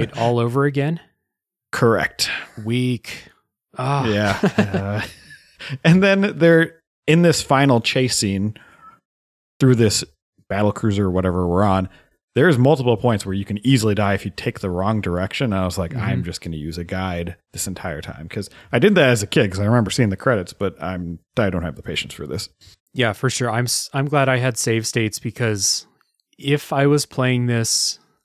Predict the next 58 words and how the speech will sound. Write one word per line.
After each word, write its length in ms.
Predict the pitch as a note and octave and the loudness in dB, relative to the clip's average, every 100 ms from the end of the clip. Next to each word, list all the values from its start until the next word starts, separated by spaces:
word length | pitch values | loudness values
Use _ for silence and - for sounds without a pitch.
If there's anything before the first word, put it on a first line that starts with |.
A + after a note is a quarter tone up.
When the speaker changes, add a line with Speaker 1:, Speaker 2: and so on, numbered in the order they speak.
| _ _ _ A2+ | _ _ _ -8
Speaker 1:
like, 140 | G#2+ | -4
not 260 | G#2+ A2+ C#3 | 0 0 0
on 140 | C3+ | 0
an 80 | C3+ | -2
emulator, 680 | B2 A#2+ B2+ C3 C#3 D3+ D#3 _ | -2 -2 -2 0 0 0 -4 _
and 140 | A#2 A#2 | -2 0
then 80 | |
I 120 | A2+ A2 | 0 0
died 360 | G#2+ G#2+ A2 | 0 0 0
because, 400 | A2 G#2 A#2+ G2+ | -4 -4 -4 -2
like, 260 | G#2+ G2 - | -2 -4 -8
I 80 | A2+ | -6
went 200 | A2 A2+ | -4 -4
to 80 | A#2+ | -4
go 140 | G#2+ | -2
save 540 | G2+ - A2 A#2+ D3 - _ | -2 -2 0 0 -4 -12 _
when, 580 | A2 G#2+ G2+ G2+ G2+ A2 _ | -8 -6 -4 -6 -8 -12 _
you 80 | G#2 | -10
know, 260 | F#2+ G#2+ _ _ _ | -8 -12 _ _ _
that's 160 | C#3+ - | -6 -2
what 60 | F3 | -2
you're 100 | D#3 | 0
supposed 300 | - D#3+ - | 0 0 -2
to 40 | |
do 120 | C#3 | 2
Speaker 2:
So 80 | C#3+ | 4
Speaker 1:
in 120 | A#2+ A2 | 4 -2
Speaker 2:
th-, 100 | - | -2
Speaker 1:
games, 260 | D#3+ E3+ | 0 2
Speaker 2:
yeah, 60 | A#3+ | 4
Speaker 1:
right? 60 | G3+ | 4
Speaker 2:
exactly. 580 | A3+ C4 - A#3+ G3+ B2 | 4 2 2 4 4 4
Speaker 1:
You 140 | B2+ | 0
go 100 | D#3+ | 2
Speaker 2:
I 20 | |
was 140 | D#3+ F3 | 4 4
Speaker 1:
save. 180 | F#3 B2+ | 4 4
Speaker 2:
like, 80 | - | 2
"What 160 | A3+ | 4
the 100 | G3 | 2
heck?" 440 | - A#3+ D#3 D3 - | 2 2 2 0 0
<laughs> 640 | D#3+ - - C4 - C4+ | 0 0 0 0 2 -2
Speaker 1:
And 120 | B2 B2 | 0 0
then 120 | B2 | 2
they're 120 | B2 | 2
like, 220 | A#2 A#2 | 2 2
"Nope, 220 | C#3+ D#3+ | 2 2
you 60 | G3 A3 | 4 4
died. 220 | C3+ B2 A#2 | 4 2 0
Speaker 2:
Ah. 40 | |
Speaker 1:
You 60 | A#2 | 0
fight 260 | C#3+ C#3 | 0 0
the 80 | B2 | 0
hardest 400 | A#2+ C3+ C#3 - | 0 0 0 0
boss 320 | A2+ A#2+ - | 0 0 0
in 60 | A#2+ | -4
the 80 | G#2+ | -2
game 400 | A2+ A2 G#2+ | -2 -2 -4